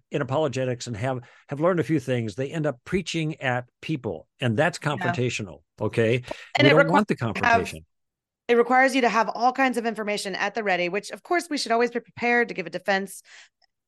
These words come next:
Speaker 2: And also, um, we're not always. And so I, I will tell the story of the one time, the, the first time that I used this, I actually at that point had not read the book.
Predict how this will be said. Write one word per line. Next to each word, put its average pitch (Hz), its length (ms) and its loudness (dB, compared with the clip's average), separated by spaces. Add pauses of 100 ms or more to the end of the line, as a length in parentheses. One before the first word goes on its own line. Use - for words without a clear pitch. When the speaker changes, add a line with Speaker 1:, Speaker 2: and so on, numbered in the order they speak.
(220)
Speaker 2:
And 196 500 2 (100)
also, 202 640 0 (360)
um, 185 320 4
we're 302 120 4
not 415 200 4
always. 170 500 0
And 226 140 0
so 254 240 6
I, - 200 4
I - 80 4
will 269 120 4
tell 277 180 0
the 233 100 0
story 226 200 -2
of 185 80 -4
the 190 80 -8
one 202 200 -4
time, 190 440 -6 (120)
the, 196 260 -4
the 170 320 2
first 311 260 2
time 190 200 2
that 175 100 -2
I 170 100 2
used 175 240 -6
this, 185 200 -4
I 226 100 0
actually 233 440 -4
at 185 140 -6
that 175 200 -4
point 185 200 -10
had 190 120 -8
not 196 160 0
read 226 220 2
the 226 60 -6
book. 160 320 0